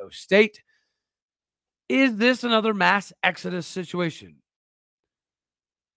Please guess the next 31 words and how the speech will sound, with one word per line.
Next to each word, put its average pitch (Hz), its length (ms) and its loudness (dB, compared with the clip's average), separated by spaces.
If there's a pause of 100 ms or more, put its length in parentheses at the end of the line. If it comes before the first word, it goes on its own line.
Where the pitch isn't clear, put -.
(340)
It's 202 220 -6
terrible 262 400 2
that 185 120 0
you're 170 120 0
already 160 180 0
having 147 260 -2
this 143 140 -10
conversation 147 800 -10
early 156 260 -4
into 147 140 -10
the 135 80 -10
season, 139 500 -12 (180)
right? 160 300 0 (160)
And, 220 300 -2
and 220 160 -8
sometimes, 196 840 -4
you 175 100 -8
know, 160 320 -8
things 175 280 -8
get 160 180 -6
thrown 156 260 -4
around 143 380 -6
and 185 100 -10
you 202 60 -8
never 196 160 -4
really 151 320 0
know 127 160 -4
what's 135 200 -6
exactly 123 500 -8
going 120 260 -6
on. 104 300 -10